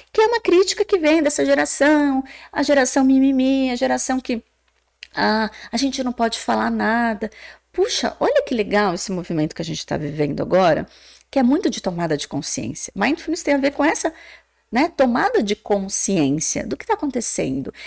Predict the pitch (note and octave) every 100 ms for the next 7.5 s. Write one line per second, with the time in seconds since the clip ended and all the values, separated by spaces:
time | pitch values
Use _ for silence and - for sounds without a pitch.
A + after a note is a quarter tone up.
0 | - - E4 G4 G#4 G4 F4 B4+ A#4+ -
1 | G3 G3 C4 C#4+ A#3+ B3+ E4 E4+ - C#4
2 | - - - C#4 A3+ G3+ F#3 C4+ C#4 G#3+
3 | G3 G3 _ - - - F4+ F4 E4 C4+
4 | - G4+ G#4 G#4 A#4 D4+ - C4 - D4+
5 | - F4 - - G3 - G#3 D3 G#3+ G#4
6 | - G#3 D3 G#3 C#4 _ E3 E3+ G#3+ G3
7 | G3+ G#3 - - G#3